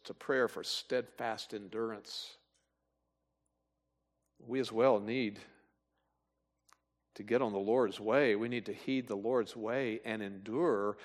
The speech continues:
in following it carefully. What his word tells us is his way.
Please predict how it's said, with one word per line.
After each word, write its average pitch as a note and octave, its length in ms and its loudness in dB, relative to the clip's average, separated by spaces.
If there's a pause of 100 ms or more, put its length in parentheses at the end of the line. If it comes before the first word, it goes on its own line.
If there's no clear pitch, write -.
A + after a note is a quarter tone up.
(140)
in G#2 100 -6
following B2+ 600 0
it F#2+ 160 -10
carefully. A2+ 580 -2
What A#2+ 200 -2
his G2 140 -8
word B2 480 -2
tells D#3+ 460 -2
us G2+ 460 -8
is B2 200 -4
his G2 220 -10
way. G#2+ 480 -4